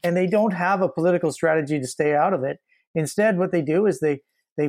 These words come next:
wait, and they're very honest about it. They're very, you know, "What's gonna happen to us? Oh, Corey thinks that,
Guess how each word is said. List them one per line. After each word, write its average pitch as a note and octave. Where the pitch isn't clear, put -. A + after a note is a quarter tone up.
wait, D#3+
and C#3+
they're C3+
very D3+
honest C#3
about D3
it. D3+
They're C#3
very, D3+
you D#3+
know, C#3+
"What's D3+
gonna F#3
happen D#3+
to D3
us? D#3+
Oh, F3
Corey F#3
thinks E3+
that, D3+